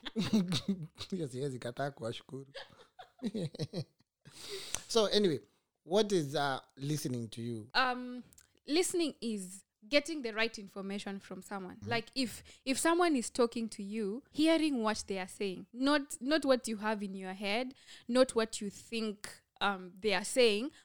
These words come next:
Speaker 2: but what they are actually saying.
Speaker 1: Mm-hmm.
Speaker 2: You know,
Speaker 1: Yeah.
Speaker 2: because sometimes you can be listening to someone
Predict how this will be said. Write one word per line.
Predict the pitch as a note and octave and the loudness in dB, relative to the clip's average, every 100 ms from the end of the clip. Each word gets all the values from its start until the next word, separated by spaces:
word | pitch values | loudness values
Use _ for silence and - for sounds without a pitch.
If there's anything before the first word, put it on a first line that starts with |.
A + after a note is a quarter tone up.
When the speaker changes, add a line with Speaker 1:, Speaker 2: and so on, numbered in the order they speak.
| - | -10
Speaker 2:
but | G3 A3+ | -6 -4
what | A#3+ A#3 | -4 -4
they | A3 G3+ | -2 -4
are | - | 0
actually | G#3+ - - A3 G#3+ | 0 0 -8 -8 -8
saying. | G3 G3+ F3+ F3 - _ _ _ | -6 -6 -6 -10 -16 _ _ _
Speaker 1:
Mm-hmm. | A2+ A#2 E3 | -20 -14 -8
Speaker 2:
You | B3 | -4
know, | B3 - - | -6 -8 -8
Speaker 1:
Yeah. | C3+ | -4
Speaker 2:
because | D4+ G4 F4 | 0 0 0
sometimes | F#4+ F4+ G#4 C#4+ | -2 0 -2 -2
you | |
can | A#3+ A3+ | -2 -4
be | A#3 | -2
listening | A#3+ C#4+ C#4 C4+ | 0 2 2 0
to | A3 | 0
someone | G#3+ A#3+ A3+ G3+ | 0 0 0 -6